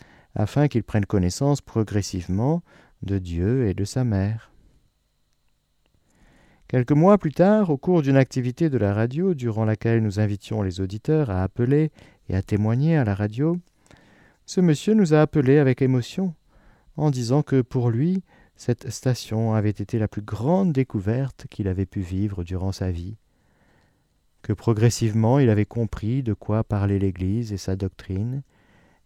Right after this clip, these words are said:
et qu'il avait connu et expérimenté l'amour de Marie.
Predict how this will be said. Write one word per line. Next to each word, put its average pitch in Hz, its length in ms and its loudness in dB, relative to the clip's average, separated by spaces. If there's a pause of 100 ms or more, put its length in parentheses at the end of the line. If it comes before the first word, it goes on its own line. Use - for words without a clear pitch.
et 180 80 -2
qu'il 160 200 0
avait 151 160 2
connu 117 480 0 (400)
et 104 180 -2
expérimenté 113 1000 -2 (440)
l'amour 87 800 -2 (140)
de 80 140 -6
Marie. 80 560 -6